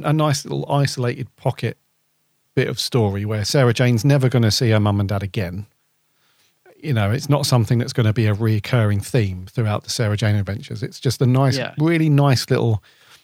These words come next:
Speaker 1: story pocket, if you like, that's, you know, a one-time thing. Um, and it doesn't hold back. That's what I liked about it. It, because, 'cause,
Speaker 2: Mm.
Speaker 1: you know, it's kind of hard to explain, but we said a few times that it is a,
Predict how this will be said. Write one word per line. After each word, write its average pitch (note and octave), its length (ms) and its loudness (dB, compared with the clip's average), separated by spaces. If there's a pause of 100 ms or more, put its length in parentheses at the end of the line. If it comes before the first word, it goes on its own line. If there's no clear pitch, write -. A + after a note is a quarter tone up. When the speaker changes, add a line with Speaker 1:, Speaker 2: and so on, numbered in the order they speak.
(260)
Speaker 1:
story A#2 540 0
pocket, - 460 -4 (140)
if - 160 -6
you G#2 80 -2
like, G2 280 -4
that's, - 500 -12
you C3+ 140 -2
know, G#2 140 0
a G#2+ 40 2
one-time A2 640 2
thing. F#2+ 380 -4 (680)
Um, G2+ 420 0 (640)
and C3 120 4
it F3 80 -4
doesn't E3 260 2
hold D3 260 2
back. G2 220 0
That's B2+ 140 0
what - 100 2
I C3+ 40 4
liked B2+ 280 0
about G#2 220 -4
it. - 120 -6
It, A2+ 80 -8
because, C#3+ 440 -2 (340)
'cause, C3 100 0
Speaker 2:
Mm. A2+ 260 -8
Speaker 1:
you C#3+ 100 2
know, F3 480 0 (880)
it's C#3+ 120 -4
kind D#3+ 220 0
of C3+ 80 6
hard C3+ 120 4
to - 60 0
explain, A2+ 340 2
but A#2+ 160 0 (380)
we E3+ 100 -4
said D3+ 240 2
a C#3 40 4
few C#3 180 0
times A#2 400 2
that A#2 200 -2 (220)
it - 160 0
is D#3+ 160 2
a, C#3 80 2